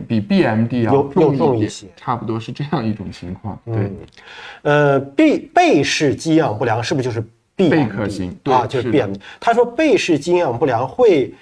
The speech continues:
Speaker 2: 腰椎前凸吗？
Speaker 1: 啊，在疾病发展到比较后期的情况，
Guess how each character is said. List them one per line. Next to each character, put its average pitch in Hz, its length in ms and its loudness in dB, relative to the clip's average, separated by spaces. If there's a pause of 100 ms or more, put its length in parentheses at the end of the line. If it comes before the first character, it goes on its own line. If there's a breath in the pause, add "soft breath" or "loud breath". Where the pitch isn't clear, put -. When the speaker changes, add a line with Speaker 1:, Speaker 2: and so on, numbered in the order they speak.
(180 loud breath)
Speaker 2:
腰 190 220 4
椎 185 220 2
前 123 260 -6
凸 - 220 -6
吗？ 151 160 -8 (720 soft breath)
Speaker 1:
啊， 123 280 2
在 170 440 0 (220)
疾 143 160 0
病 180 220 2
发 175 180 0
展 135 180 0
到 123 180 2
比 120 140 -6
较 135 220 0
后 202 260 -2
期 147 300 -2
的 131 140 -2
情 101 280 -6
况， 101 320 -2